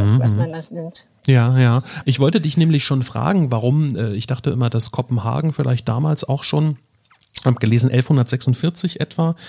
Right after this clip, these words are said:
Speaker 1: ist, äh, Kopenhagen gegründet worden als Stadt oder hat, äh, ja, als, als Stadt erwähnt worden. Warum das damals nicht so wichtig war, ja? Also warum man
Speaker 2: Hm.
Speaker 1: eher in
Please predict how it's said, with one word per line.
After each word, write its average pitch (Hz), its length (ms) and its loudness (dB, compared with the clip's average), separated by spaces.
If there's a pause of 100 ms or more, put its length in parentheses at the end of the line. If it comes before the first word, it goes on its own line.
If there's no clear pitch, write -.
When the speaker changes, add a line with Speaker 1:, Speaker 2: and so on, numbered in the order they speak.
(220)
Speaker 1:
ist, 143 240 -2
äh, 131 100 0
Kopenhagen 135 640 0
gegründet 143 500 0
worden 135 260 -2
als - 200 -4
Stadt - 380 -6
oder 107 240 -2
hat, 107 240 -6
äh, 110 200 -4
ja, 110 100 -2
als, - 180 -8
als 113 140 -4
Stadt 117 220 -4
erwähnt 113 360 -2
worden. 151 300 2 (420)
Warum 123 300 4
das 180 180 2
damals 113 420 2
nicht 110 240 0
so 113 400 2
wichtig - 520 -2
war, 98 240 -6
ja? 127 240 2
Also 110 280 0
warum 110 280 0
man 110 180 0
Speaker 2:
Hm. 95 60 -4
Speaker 1:
eher 120 280 0
in 110 220 -2